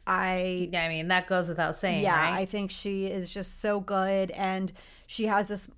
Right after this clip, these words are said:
Speaker 1: multifaceted approach. I think the reason why Sarah and I maybe lean towards her a lot more,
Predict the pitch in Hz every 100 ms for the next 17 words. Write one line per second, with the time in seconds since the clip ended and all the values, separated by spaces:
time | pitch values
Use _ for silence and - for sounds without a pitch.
0 | - 208 220 220 220 214 180 185 - 240
1 | 247 - 262 269 - - 214 226 233 240
2 | 226 226 208 196 196 185 196 202 196 185
3 | 190 175 190 196 190 196 185 - 185 185
4 | 185 180 190 180 185 208